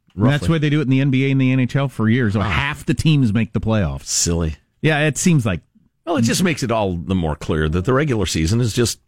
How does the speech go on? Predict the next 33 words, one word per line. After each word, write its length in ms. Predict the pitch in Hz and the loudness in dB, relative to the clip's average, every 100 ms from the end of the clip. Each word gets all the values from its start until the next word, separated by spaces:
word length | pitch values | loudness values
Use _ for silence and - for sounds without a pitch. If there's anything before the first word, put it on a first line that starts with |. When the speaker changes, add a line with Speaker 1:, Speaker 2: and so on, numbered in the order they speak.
| _ - - | _ -10 -2
Speaker 2:
entertaining 460 | 131 139 127 110 | 2 2 2 0
Speaker 1:
Yeah. 40 | 95 | 2
Speaker 2:
you 80 | 95 | 4
for 120 | 80 | 2
Speaker 1:
Yeah. 40 | |
Speaker 2:
money. 380 | 69 87 82 127 - | 2 -2 -4 -6 -4
Speaker 1:
Yeah. 220 | 73 69 71 _ _ - | 0 0 -2 _ _ -4
Speaker 2:
W-, 240 | 156 170 | -2 2
which, 260 | 214 190 - | 0 0 -4
honestly, 460 | 220 190 135 151 139 | -2 -2 -2 0 0
the 120 | 185 | 0
whole 260 | 170 175 156 | 2 2 0
thing 300 | - 156 123 | -2 0 0
<laughs> 120 | - | -2
is 140 | 113 | -2
anyway. 440 | 131 127 78 60 - | 0 0 -2 -6 -4
Speaker 1:
Sure. 340 | - 190 76 - _ _ _ _ _ _ _ _ _ _ _ _ _ _ | 2 2 2 -4 _ _ _ _ _ _ _ _ _ _ _ _ _ _
You 160 | 147 156 | 2 4
would 140 | 156 | 2
think 180 | 143 160 | 0 0
there 80 | 135 | 0
would 140 | 117 | 0
be 100 | 92 | 2
more 240 | 104 104 104 | 2 2 0
of 60 | 95 | 0
a 60 | |
reward 640 | 92 92 90 92 98 92 78 | 2 2 2 2 2 0 -4
for 220 | - 85 | -6 -2
having 220 | 92 87 | -2 -2
a 40 | |
good 200 | 82 85 | -2 -4
season 440 | - 107 90 85 85 | -4 0 2 4 4
than, 280 | 85 80 | 4 2